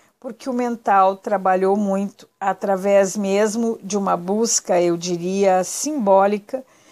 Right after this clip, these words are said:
uma busca espiritual, e é preciso que o mental também chegue a calar-se definitivamente. E aí o sintoma é o sintoma do mental.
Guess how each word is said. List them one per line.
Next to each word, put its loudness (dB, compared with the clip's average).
uma 0
busca -2
espiritual, -2
e 0
é 4
preciso -2
que -10
o -2
mental 0
também -2
chegue 0
a -6
calar-se 0
definitivamente. -4
E -2
aí 2
o -2
sintoma 0
é 2
o 2
sintoma -2
do -4
mental. 2